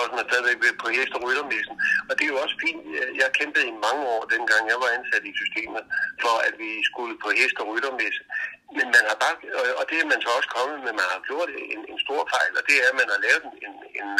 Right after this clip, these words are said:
øh, en, en stand, hvor man appellerer til, at "I, hvor er det sjovt, øh, og, øh, du kan spille." Men hovedparten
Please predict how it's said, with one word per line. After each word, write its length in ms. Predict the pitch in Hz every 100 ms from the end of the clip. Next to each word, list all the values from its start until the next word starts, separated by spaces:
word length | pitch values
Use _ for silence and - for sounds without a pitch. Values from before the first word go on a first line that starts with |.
| -
øh, 220 | - - - -
en, 80 | - -
en 60 | - -
stand, 200 | 120 156
hvor 120 | 139 127
man 80 | 104 - -
appellerer 400 | - - 139 139
til, 100 | 127 120
at 60 | 117
"I, 40 | 135
hvor 100 | 117
er 60 | 101
det 80 | - 143
sjovt, 220 | 151 - - - - - -
øh, 320 | 127 117 110 107 120
og, 100 | 113 110 110
øh, 60 | 107 -
du 60 | 104
kan 80 | 113 -
spille." 260 | 117 104 - - - - -
Men 120 | 123 - - - - _ _ - -
hovedparten 580 | 339 480 - 269 -